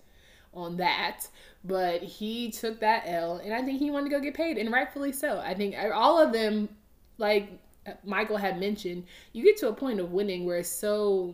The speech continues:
mundane that it's not, almost not enjoyable anymore. Like, you don't have that same kind of hunger, same kind of fight. It's hard to repeat. It's hard to push for that excellence. And I think they all just kinda knew.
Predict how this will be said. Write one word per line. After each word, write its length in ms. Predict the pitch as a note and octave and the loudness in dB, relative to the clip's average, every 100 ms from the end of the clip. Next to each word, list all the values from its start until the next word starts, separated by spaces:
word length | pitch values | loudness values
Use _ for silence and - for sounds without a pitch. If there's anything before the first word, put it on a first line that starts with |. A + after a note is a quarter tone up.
| F#3 | -8
mundane 760 | F#3 F#3 F3 F3 G3+ F3+ E3 F3 - - - | -6 -4 -4 -4 -2 -4 -6 -12 -16 -20 -4
that 100 | G3 | -2
it's 100 | G3+ | 0
not, 240 | G#3+ A3 | -2 -2
almost 220 | A3 G#3+ A3 | -2 -2 0
not 120 | F#3+ | -2
enjoyable 540 | E3+ F3 F#3+ F3 D#3+ | -2 -2 -2 -2 -6
anymore. 420 | A#2+ A2 G2+ G2 - | -10 -12 -16 -18 -14
Like, 160 | F#3 F#3 | -8 -4
you 60 | G3+ | -2
don't 120 | G3+ | 0
have 80 | G3 | 0
that 140 | F3+ | -2
same 220 | - F#3+ | -2 -4
kind 140 | F#3 F3+ | -4 -6
of 80 | |
hunger, 260 | F3+ G3 F#3+ | -4 -2 -2
same 220 | F#3 F#3 | -2 -6
kind 200 | F3+ F#3+ | -6 -8
of 60 | E3 | -10
fight. 260 | - F#3 - | -6 -2 -2
It's 140 | G#3+ | -2
hard 420 | - - A#3 A#3 A3 | -4 -6 -2 -2 -4
to 120 | G3 | -4
repeat. 500 | F3 F#3 F#3 - - | -2 -4 -4 -8 -8
It's 120 | F3+ F#3 | -10 -8
hard 360 | G3+ G3+ G3+ | -2 -2 -2
to 260 | G3 F#3 F3+ - - - | 0 -2 -2 -10 -20 -14
push 280 | - G3+ G3 | -4 -4 -2
for 120 | - | -4
that 220 | F3+ F3+ - | -2 -2 -4
excellence. 580 | G3 - D#3 A#2+ - - | -8 -8 -12 -12 -12 -8
And 100 | F3+ | -6
I 80 | |
think 180 | F3 F#3 | -4 -4
they 100 | F#3 | -4
all 280 | F3+ F3 F3 | -2 0 0
just 220 | F#3 F3 | 0 -6
kinda 240 | - F#3+ F3 | -6 -6 -6
knew. 460 | E3+ E3+ F#3+ C#4 | -6 -2 -2 -2